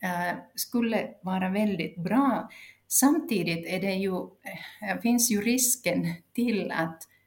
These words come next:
att man, att man skriver någonting som är snarare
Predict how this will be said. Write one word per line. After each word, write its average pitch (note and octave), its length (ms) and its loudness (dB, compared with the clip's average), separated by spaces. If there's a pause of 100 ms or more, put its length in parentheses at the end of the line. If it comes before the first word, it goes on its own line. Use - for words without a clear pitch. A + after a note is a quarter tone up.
(340)
att F#3+ 240 -6
man, F3 380 -2 (520)
att F#3+ 180 -4
man F#3 120 0
skriver A3+ 500 2
någonting F#3 520 -2
som F3+ 500 -4
är E3+ 640 -2 (1000)
snarare G3 680 2